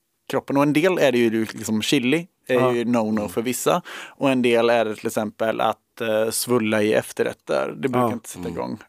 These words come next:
Speaker 1: magen på ett bra sätt.
Speaker 2: Nej.
Speaker 3: Det
Speaker 2: För
Speaker 3: känns som att det är så mycket förberedelser. Måste det vara det? Eller kan man bara, måste man hålla på och duscha?
Speaker 1: Gör du det?
Speaker 3: Nej.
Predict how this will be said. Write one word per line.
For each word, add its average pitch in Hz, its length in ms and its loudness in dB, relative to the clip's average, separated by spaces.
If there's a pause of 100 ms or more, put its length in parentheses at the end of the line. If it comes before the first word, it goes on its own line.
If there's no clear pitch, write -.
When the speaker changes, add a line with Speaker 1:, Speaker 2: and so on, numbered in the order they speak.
Speaker 1:
magen 117 380 0
på 110 100 -4
ett 104 100 -6
bra 120 180 0
sätt. - 380 -10
Speaker 2:
Nej. 127 340 0
Speaker 3:
Det 143 80 0
Speaker 2:
För 165 140 6
Speaker 3:
känns 175 120 2
som 160 120 2
att 156 60 2
det 156 60 -4
är - 20 0
så 143 140 2
mycket 143 200 0
förberedelser. 120 920 0
Måste 139 400 2
det 196 80 4
vara 90 180 2
det? 92 80 -2
Eller 95 120 0
kan 107 100 -4
man 98 100 0
bara, 95 120 2 (360)
måste - 340 -4
man 127 100 2
hålla 165 80 0
på 123 60 -2
och 92 60 0
duscha? 87 460 -6 (2250)
Speaker 1:
Gör 151 180 4
du 175 180 4
det? 120 160 4 (2250)
Speaker 3:
Nej. 82 280 -6